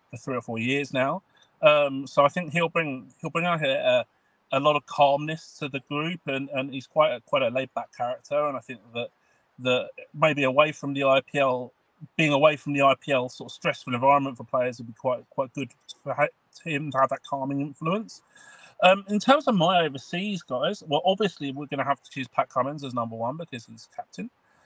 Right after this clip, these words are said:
Um, I, I'm definitely gonna pick Wanando Hasaranga because one, I think that possibly that was the biggest steal, not just of this auction, but of a lot of auctions before. Base price, one point five C R. Uh, incredible, incredible.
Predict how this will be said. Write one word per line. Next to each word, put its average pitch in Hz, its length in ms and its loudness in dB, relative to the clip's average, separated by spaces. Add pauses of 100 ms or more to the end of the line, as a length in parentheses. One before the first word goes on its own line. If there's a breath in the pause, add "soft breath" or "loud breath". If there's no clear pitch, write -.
(220)
Um, 156 340 6
I, 151 500 4 (160)
I'm 147 160 6
definitely 190 600 0
gonna 139 260 -6 (260)
pick 139 220 -4 (220)
Wanando 131 420 -4
Hasaranga 117 580 -6
because 113 460 -12 (520)
one, 160 400 2 (120)
I 143 40 -2
think 151 240 -6
that 139 260 -4 (160)
possibly 151 340 -2
that 139 120 -2
was 131 120 -8
the 131 100 -8
biggest 131 320 -8
steal, 127 440 -6 (140)
not 175 200 -2
just 180 220 -4
of 113 140 -8
this 160 220 -6
auction, 120 460 -8
but 156 100 -2
of 117 160 -10
a 113 60 0
lot 120 200 4
of 156 100 2
auctions 127 640 -4
before. 120 440 -8
Base 180 220 -4
price, 143 400 -4
one 170 180 -8
point 135 240 -8
five 131 400 -2
C - 200 -10
R. 110 200 -2 (600)
Uh, 127 400 4
incredible, 139 560 0
incredible. 131 600 -4